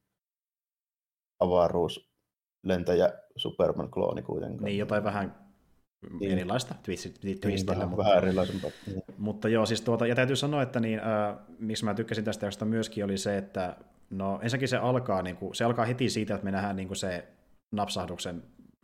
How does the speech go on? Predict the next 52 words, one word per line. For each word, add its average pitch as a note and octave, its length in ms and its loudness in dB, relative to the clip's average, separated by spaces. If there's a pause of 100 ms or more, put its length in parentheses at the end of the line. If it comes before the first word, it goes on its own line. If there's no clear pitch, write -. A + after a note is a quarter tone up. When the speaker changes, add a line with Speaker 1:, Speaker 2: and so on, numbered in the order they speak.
(120)
Speaker 2:
kä-, F2+ 220 -8
kääntäminen. F2+ 720 -6
Ja, G2 100 -6
niinku, G2 160 -4
se A2+ 140 2
on A#2+ 120 4
ihan B2 240 4
erilainen G2 320 0
tunnelmalta G2 400 -4
kuin G2 80 -6
mikään F#2+ 200 -2
sitä G2 140 -4
jaksoista, G2 300 -4
kun G2 120 -4
ei G2+ 40 0
sitä G2+ 120 -4
sitcomia A2+ 500 -2 (280)
taustaa, B2 300 -2
niinku, C#3+ 160 -4
ollenkaan. F2 540 -4 (300)
Ja F#2+ 60 -4
sit G2+ 120 -2
taas A2 160 2
toista A#2 220 0
se A2+ 80 2
huumori A#2+ 380 2
tuossa F#2+ 180 -4
jaksossa G#2 200 -4
tuntui, F#2+ 240 -4
niinku, F#2+ 220 -4 (220)
ehkä F#2+ 180 -6
freesimmältä, F#2+ 600 -2
kun G2 100 -6
se G2+ 140 -2
ei G2 120 0
ollut G2+ 180 -2
vaan G#2+ 140 0
sitä G#2 120 -4
sitcomikierrätystä, G2 1160 -4 (320)
vaan G2 140 0
ne F#2+ 60 2
hahmot G#2+ 280 0
itsessään G#2+ 400 0
oli F2+ 100 -4
ihan F2 140 -4
huvittavia, F2+ 360 -6
niinku, F2+ 120 -6
just G2 100 -6
niin G2 180 -4
Darcy G2 280 -2
ja F2+ 60 -4
tämä F#2 240 -6